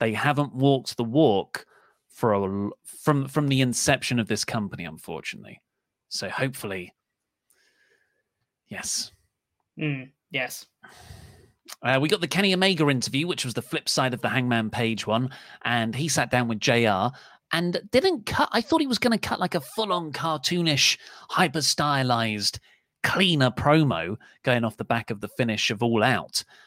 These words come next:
Speaker 1: But no, he sat there and was quite realistic, down to earth, said how he's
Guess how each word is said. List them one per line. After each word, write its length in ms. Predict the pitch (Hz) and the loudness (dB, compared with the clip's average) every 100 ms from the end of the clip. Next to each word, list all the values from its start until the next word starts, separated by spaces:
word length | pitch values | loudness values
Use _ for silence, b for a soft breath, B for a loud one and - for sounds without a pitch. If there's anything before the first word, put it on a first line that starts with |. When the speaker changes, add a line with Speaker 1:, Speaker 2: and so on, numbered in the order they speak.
| b | b
Speaker 1:
But 100 | - | -4
no, 160 | 190 370 | 0 2
he 100 | 254 | 2
sat 360 | 139 190 - - | 2 0 -2 -2
there 180 | 107 | -2
and 240 | 143 196 127 | -2 -4 -6
was 140 | 147 | -8
quite 360 | - - 139 165 | -10 -8 -6 0
realistic, 680 | 139 147 131 117 - 139 - | 4 4 4 0 -2 -6 -6
down 300 | 127 143 156 | -6 -4 -4
to 200 | 139 139 | 0 2
earth, 400 | 110 104 131 - - b b | 4 2 -2 -8 -18 b b
said 480 | - - 156 156 151 - _ _ | -4 0 0 0 -4 -16 _ _
how 300 | - 165 156 | -2 0 0
he's 480 | 135 170 165 147 | 0 0 0 -2